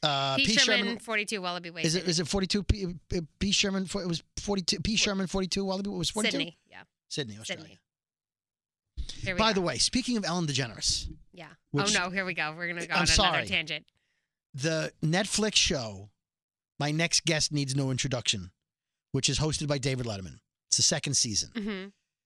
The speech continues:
Speaker 1: David Letterman was a fantastic late night talk show host. Brilliant. Everybody cop, everybody who does the late night talk show,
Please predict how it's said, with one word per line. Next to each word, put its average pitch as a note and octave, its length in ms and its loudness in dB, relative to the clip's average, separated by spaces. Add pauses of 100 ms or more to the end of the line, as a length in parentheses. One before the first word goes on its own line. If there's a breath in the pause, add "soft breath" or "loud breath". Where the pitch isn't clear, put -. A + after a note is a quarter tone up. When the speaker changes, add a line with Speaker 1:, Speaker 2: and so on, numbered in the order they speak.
(180)
Speaker 1:
David G#3 280 2
Letterman D#3+ 380 2
was B2+ 160 0
a A2+ 80 -4
fantastic - 1300 -2 (640)
late C#3+ 200 -2
night C#3 180 2
talk A2 200 0
show G#2 100 4
host. - 380 -4 (420)
Brilliant. G3 600 0 (1160)
Everybody A3 360 2
cop, E3 300 2
everybody A3 340 2
who F#3+ 160 2
does F3 220 0
the G3 60 -4
late F3+ 180 -2
night F3 140 0
talk C3 200 -6
show, F2+ 280 -6